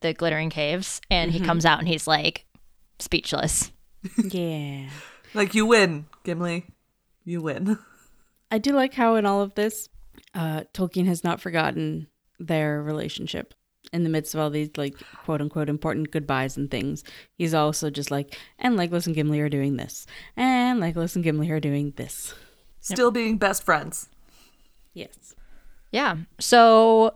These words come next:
Speaker 1: um, next, in the middle of all these, you know, goodbyes and the people who have left together and are slowly spitting out, uh, splitting off, we go back to where we left a long time ago, uh, and have to <laughs> remember who people were. Uh, so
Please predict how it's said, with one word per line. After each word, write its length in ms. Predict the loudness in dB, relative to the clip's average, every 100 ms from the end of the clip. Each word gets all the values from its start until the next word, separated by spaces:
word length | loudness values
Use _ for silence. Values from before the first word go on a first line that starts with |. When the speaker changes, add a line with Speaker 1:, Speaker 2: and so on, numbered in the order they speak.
| 4
Speaker 1:
um, 460 | 6 8 6 4 4
next, 320 | 4 2 4
in 60 | 4
the 60 | 6
middle 240 | 6 4
of 100 | 6
all 140 | 4
these, 220 | 4 2 0
you 140 | 0
know, 140 | 0
goodbyes 460 | -2 0 0 0 -2
and 100 | -6
the 60 | -4
people 340 | -4 0 0
who 120 | 0
have 180 | -2 -2
left 220 | -2 -2
together 340 | 0 0 2 2
and 80 | 0
are 80 |
slowly 360 | -4 -4 -4 -6
spitting 360 | -6 -4 -2 -2
out, 140 | -6 _
uh, 160 | -2 -2
splitting 360 | -2 0 0 4
off, 300 | 2 2 0
we 160 | -4 _ _ _
go 120 | 4
back 200 | 4 4
to 100 | 2
where 200 | 4 4
we 180 | 2 2
left 320 | 2 0 -2 -2
a 100 | 2
long 220 | 4 4
time 200 | 4 2
ago, 440 | 2 2 2 2 -2 -10 _ _ _
uh, 180 | 0 2
and 100 | 2
have 140 | 0 2
to 100 | 4
<laughs> 80 | 6
remember 560 | 10 10 10 10 6 4 -12 -6 2
who 160 | 2
people 340 | 4 4 6 8
were. 340 | 8 6 4 -2 -20 -20 -20 -20 _
Uh, 500 | 0 2 2 -2 -8 -10
so 540 | -2 4 4 6 2